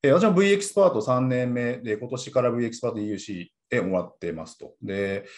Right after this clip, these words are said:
テクバンという会社に所属していて、まあ、大串くんとか矢島さんと、あそこら辺と一緒ですね。の、えー、メンバーで、彼ら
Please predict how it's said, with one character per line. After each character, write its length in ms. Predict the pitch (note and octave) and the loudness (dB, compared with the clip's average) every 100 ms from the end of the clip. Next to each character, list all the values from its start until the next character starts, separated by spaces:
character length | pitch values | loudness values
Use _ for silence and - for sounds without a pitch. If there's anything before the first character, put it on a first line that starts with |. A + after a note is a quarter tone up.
| - - | -20 -4
テ 80 | D3 | -2
ク 120 | G#3 | 2
バ 140 | A#3+ | 4
ン 80 | A#3+ | 4
と 60 | A#3+ | 4
い 60 | |
う 60 | A#3 | 2
会 260 | A3+ A3 G#3+ | 4 2 2
社 160 | G#3 | 2
に 160 | G3+ F#3+ | 0 -2
所 160 | F3 | -2
属 340 | E3+ E3+ E3+ D3+ | -2 -4 -4 -6
し 160 | D#3 | -6
て 100 | D3 | -6
い 60 | C#3+ | -6
て、 80 | D3+ | -2
ま 140 | D3 | 2
あ、 20 | |
大 140 | D#3+ G#3+ | 4 2
串 240 | A3+ A#3 | 0 -2
く 120 | A#3 | 0
ん 140 | A3 G#3+ | 0 -2
と 100 | G#3 | 0
か 320 | C3+ G2+ F#2 | 2 2 0
矢 100 | G#2+ | -4
島 240 | A2 A#2 A2+ | -4 -6 -6
さ 160 | A2 | -8
ん 40 | G#2+ | -6
と、 60 | F#2+ | -2
あ 20 | |
そ 60 | C3 | 0
こ 20 | |
ら 80 | B2+ | 0
辺 160 | B2 | 0
と 60 | B2+ | -2
一 20 | |
緒 240 | C3+ B2 | 0 0
で 80 | A2 | -2
す 160 | - _ | -10 _
ね。 60 | _ _ _ _ _ - | _ _ _ _ _ 0
の、 220 | G3+ - | 2 4
え 320 | A2+ G#2 G2+ | 4 4 4
ー、 20 | G2+ | 2
メ 180 | G#2 | -2
ン 160 | G2 F2 | -2 -4
バ 200 | E2 F2+ | -4 -4
ー 20 | |
で、 160 | B2 B2 | -4 0
彼 240 | A3 G#3+ | 2 4
ら 400 | E3+ B2+ A2+ - | 6 6 4 0